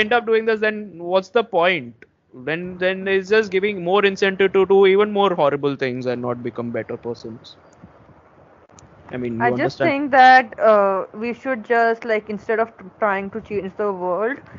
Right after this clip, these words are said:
Speaker 2: and trying to make sure
Speaker 1: Change
Speaker 2: that, you know,
Speaker 1: ourselves. We
Speaker 2: yeah,
Speaker 1: just
Speaker 2: change
Speaker 1: change ourselves.
Speaker 2: ourselves.
Speaker 1: First change
Speaker 2: Yeah, like,
Speaker 1: yourself
Speaker 2: be,
Speaker 1: and then think.
Speaker 2: be better. Yeah, be better in your own relationship. You love the
Speaker 1: Yeah,
Speaker 2: partner
Speaker 1: you
Speaker 2: as
Speaker 1: don't
Speaker 2: much
Speaker 1: have
Speaker 2: as
Speaker 1: to
Speaker 2: he's
Speaker 1: change
Speaker 2: loving you.
Speaker 1: anybody. You don't
Speaker 2: Yeah.
Speaker 1: have to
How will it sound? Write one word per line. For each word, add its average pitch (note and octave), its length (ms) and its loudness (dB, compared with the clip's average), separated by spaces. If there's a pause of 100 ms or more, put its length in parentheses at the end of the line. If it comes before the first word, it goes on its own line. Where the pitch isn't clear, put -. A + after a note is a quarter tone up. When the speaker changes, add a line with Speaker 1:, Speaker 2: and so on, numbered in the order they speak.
(140)
Speaker 2:
and G#3 180 -4
trying G#3 300 2
to A#3+ 100 -6
make G#3+ 240 -6
sure B3+ 100 2
Speaker 1:
Change C#4 220 4
Speaker 2:
that, G3+ 260 6
you G#3 80 0
know, G#3 120 6
Speaker 1:
ourselves. - 280 -16 (240)
We A#3 80 -2
Speaker 2:
yeah, A#3+ 160 10
Speaker 1:
just C#4+ 200 4
Speaker 2:
change A#3 200 0
Speaker 1:
change - 20 4
ourselves. F#3+ 520 4
Speaker 2:
ourselves. - 200 -20 (100)
Speaker 1:
First F#3 280 0
change A3+ 80 0
Speaker 2:
Yeah, G3+ 200 8
like, - 60 6 (140)
Speaker 1:
yourself G3+ 100 -6
Speaker 2:
be, D#4+ 240 8
Speaker 1:
and - 160 -8
then C4+ 140 2 (180)
think. G#3 240 2
Speaker 2:
be C#4+ 180 6
better. C4+ 680 8
Yeah, G#3+ 280 6
be G#3 200 -2
better A3 360 6
in B3 180 2
your B3 160 0
own A3 260 -2
relationship. G#3+ 720 -2
You A3+ 180 -2
love G#3+ 320 4
the B3 80 0
Speaker 1:
Yeah, B3 60 -10
Speaker 2:
partner G#3 440 4
Speaker 1:
you A#3 160 2
Speaker 2:
as G3+ 100 2
Speaker 1:
don't - 20 -8
Speaker 2:
much A3 140 2
Speaker 1:
have A3+ 160 2
Speaker 2:
as G#3+ 60 -2
Speaker 1:
to - 80 -10
Speaker 2:
he's G#3+ 100 -6 (100)
Speaker 1:
change G#3 60 0
Speaker 2:
loving G3 300 2
you. G3+ 80 -4
Speaker 1:
anybody. D3+ 360 -6 (400)
You E3+ 180 -2
don't A#3 160 2
Speaker 2:
Yeah. F#3 200 0
Speaker 1:
have E3+ 160 -4
to - 80 -20